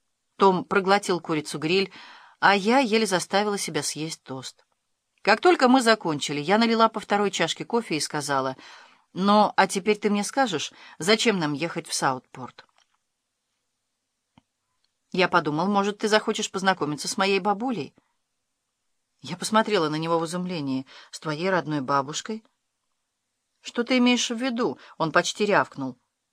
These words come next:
"Это мать твоего отца?" Он с лязгом брякнул чашку о блюдце. "Господи, ты словно читаешь мне статьи из долбанной энциклопедии. Это мать моего бати, Нэнси О'Мара. Ей восемьдесят шесть лет,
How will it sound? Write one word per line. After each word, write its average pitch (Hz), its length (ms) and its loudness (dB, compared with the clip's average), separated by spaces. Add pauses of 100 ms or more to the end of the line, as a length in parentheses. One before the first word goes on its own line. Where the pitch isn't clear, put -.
(220)
"Это - 200 -10
мать 160 320 0
твоего 156 380 0
отца?" 208 480 2 (1300)
Он 151 140 -4
с - 80 -10
лязгом 180 440 2
брякнул 180 380 0
чашку 214 360 0
о 147 60 6
блюдце. 147 480 -6
"Господи, 139 640 0 (360)
ты 233 80 -6
словно 247 320 4
читаешь 226 440 4
мне 202 140 -2
статьи 208 460 0
из 143 80 -2
долбанной 160 540 -2
энциклопедии. 151 880 -4 (460)
Это 269 220 4
мать 190 260 6
моего 170 280 -2
бати, 143 380 0
Нэнси 208 420 2
О'Мара. 139 480 0 (380)
Ей 214 200 4
восемьдесят 214 600 2
шесть - 360 0
лет, 143 360 -6